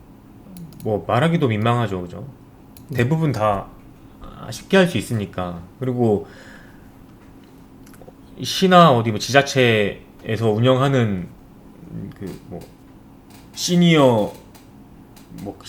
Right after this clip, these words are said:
Speaker 1: 피씨 교육 뭐 이런 것만 가도 한 일주일 교육 들으면은 바로 젊은 사람들이랑 비슷해진단 말이에요. 그죠?
Speaker 2: 맞죠.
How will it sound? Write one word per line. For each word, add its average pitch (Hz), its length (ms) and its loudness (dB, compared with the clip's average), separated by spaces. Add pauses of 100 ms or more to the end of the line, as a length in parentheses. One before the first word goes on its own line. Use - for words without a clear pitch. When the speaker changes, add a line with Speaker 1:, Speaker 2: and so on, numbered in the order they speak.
(120)
Speaker 1:
피씨 156 800 2
교육 127 280 2
뭐 113 100 4
이런 151 160 4
것만 123 380 2
가도 143 560 0 (240)
한 170 140 2
일주일 196 340 4
교육 131 180 4
들으면은 123 540 -2
바로 165 560 2 (180)
젊은 160 240 0
사람들이랑 147 480 -2
비슷해진단 120 480 -4
말이에요. 85 240 -4 (840)
그죠? 107 260 -8
Speaker 2:
맞죠. 98 80 -14